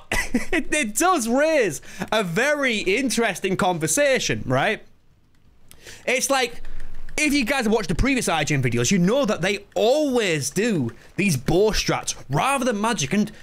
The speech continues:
it makes a lot of people think, like, why? You know, especially because how much better magic... Oh fuck, how much better magic is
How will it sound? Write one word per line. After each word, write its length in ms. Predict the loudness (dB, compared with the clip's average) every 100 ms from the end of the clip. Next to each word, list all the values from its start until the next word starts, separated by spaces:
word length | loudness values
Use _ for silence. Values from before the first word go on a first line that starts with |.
| -18 -4
it 240 | -2 0
makes 220 | 0 2
a 20 | 2
lot 120 | 2
of 40 |
people 220 | 0 -2
think, 240 | -2 -2 -2
like, 160 | -4 -6
why? 640 | -4 0 2 0 -2 -4 -8 -16 -10
You 140 | -2 0
know, 260 | 2 -2 -6 -4
especially 380 | -4 0 0 0
because 200 | -2 -2
how 220 | 0 2
much 280 | 2 0 -4 -4
better 480 | -2 -2 -4 -4 -12 -20 -20 -20 -20 -20 -2
magic... 560 | 2 2 0 -2 -6 -8
Oh 40 | -8
fuck, 300 | -6 -6 -8 -20 -20 -20 -4
how 80 | -4
much 160 | -2 -2
better 220 | -2 0
magic 360 | 0 0 -2
is 400 | 0 -2 -2 -6